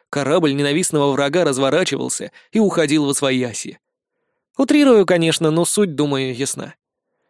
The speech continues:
По большому счету, уничтожить всю эту армию не составило бы труда.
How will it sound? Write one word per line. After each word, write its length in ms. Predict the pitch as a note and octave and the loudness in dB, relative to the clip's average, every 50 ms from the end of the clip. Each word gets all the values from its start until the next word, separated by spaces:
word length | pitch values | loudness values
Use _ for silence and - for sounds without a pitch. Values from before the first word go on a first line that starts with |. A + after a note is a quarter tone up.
| _ _ _ | _ _ _
По 80 | - | -2
большому 380 | C#3+ D#3+ F3+ E3+ - C4+ C4+ B3+ | 0 0 0 2 2 4 4 4
счету, 300 | G#3+ - C4 C4+ B3 A#3+ | 4 2 2 2 4 4
уничтожить 560 | A3 G#3 G#3 G3 - - B3 B3 A#3 G#3+ - | 4 2 2 0 0 0 2 2 2 0 0
всю 240 | - - - A#3 A#3 | -2 -2 0 2 2
эту 240 | A3 G3+ F#3+ F#3 - | 4 4 2 2 2
армию 400 | - F#3+ G3+ F#3+ F3 D#3 D#3 D3+ | 0 0 0 0 0 0 0 0
не 100 | D3 D#3 | -2 -2
составило 480 | - - E3 - - F#3+ F3 E3+ E3 E3 | -2 -2 -2 -2 -2 0 2 2 2 2
бы 120 | D#3+ D#3+ | 0 -2
труда. 420 | D3+ - D#3+ D3+ B2 B2+ - - | -2 -2 -2 -2 -4 -6 -10 -12